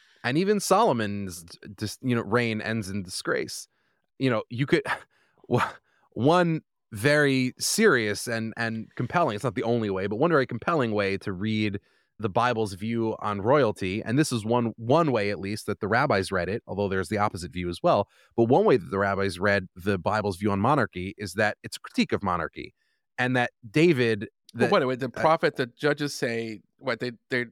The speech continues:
Speaker 2: Israelites are like, "We want a king, we want a king." And you, "You sure? Careful what
Speaker 1: And
Speaker 2: you
Speaker 1: Sa-,
Speaker 2: ask for.
Speaker 1: <laughs> right.
Speaker 2: Careful what you ask for." <laughs>
Speaker 1: Right. There's one, there's one view in rabbinic literature, and it be-, this became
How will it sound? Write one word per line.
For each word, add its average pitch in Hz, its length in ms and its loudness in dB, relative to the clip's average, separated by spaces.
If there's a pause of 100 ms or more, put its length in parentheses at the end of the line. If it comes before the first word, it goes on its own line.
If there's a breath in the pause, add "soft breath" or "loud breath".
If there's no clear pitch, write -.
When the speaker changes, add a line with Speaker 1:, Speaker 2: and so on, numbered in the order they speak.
(120)
Speaker 2:
Israelites 139 540 2
are 123 40 -6
like, 117 140 -4
"We 180 80 4
want 208 160 4
a 185 40 2
king, 226 220 0
we 180 100 -2
want 180 140 0
a 170 40 -2
king." 202 160 2
And 113 80 -2
you, 107 120 -6 (240)
"You 107 120 -18
sure? 151 500 0 (200)
Careful 113 300 -6
what 131 120 2
Speaker 1:
And 117 80 0
Speaker 2:
you 170 80 2
Speaker 1:
Sa-, 196 80 4
Speaker 2:
ask - 180 -2
for. 160 440 4
Speaker 1:
<laughs> - 20 -12
right. 131 280 2
Speaker 2:
Careful 127 220 2
what 151 160 4
you 190 80 6
ask 208 320 2
for." 180 440 -6
<laughs> - 60 -20 (360)
Speaker 1:
Right. 127 340 2
There's 117 220 2
one, 151 320 4
there's 123 260 2
one 147 280 4
view 123 280 4
in 113 80 2
rabbinic 107 380 -2
literature, 101 460 -2
and 107 100 0
it 92 100 -4
be-, 113 140 -6
this 135 220 2
became 107 640 -4